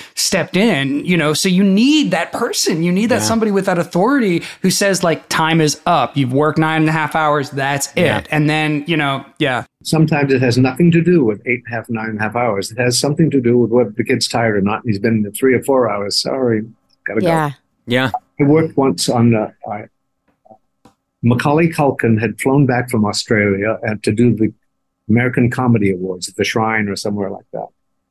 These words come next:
Speaker 3: And he, he did them, you know, as usual, it was great. And he, he came backstage and drooped, tired. They put him in a corral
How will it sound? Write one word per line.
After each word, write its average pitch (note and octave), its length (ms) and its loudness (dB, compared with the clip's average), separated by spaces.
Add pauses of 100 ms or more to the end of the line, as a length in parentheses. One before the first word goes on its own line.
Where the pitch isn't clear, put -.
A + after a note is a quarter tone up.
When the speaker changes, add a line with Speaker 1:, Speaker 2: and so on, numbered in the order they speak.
(240)
Speaker 3:
And D3 520 2 (100)
he, D#3 400 2
he C#3+ 120 2
did D#3+ 260 4
them, E3+ 320 6
you C#3 60 0
know, C#3 220 -4
as A#2+ 80 -2
usual, A#2+ 300 -6
it G#2 60 -10
was A2 160 -10
great. G2+ 340 -2
And A2 200 -6
he, A#2 240 -4
he A#2 40 -4
came D#3 300 2
backstage A2+ 720 -2 (360)
and A#2 280 0 (340)
drooped, A#2 540 0 (600)
tired. A2 440 0
They A#2+ 120 2
put G3+ 240 0
him G#3+ 120 6
in D3+ 80 4
a - 60 -2
corral A#2 840 -2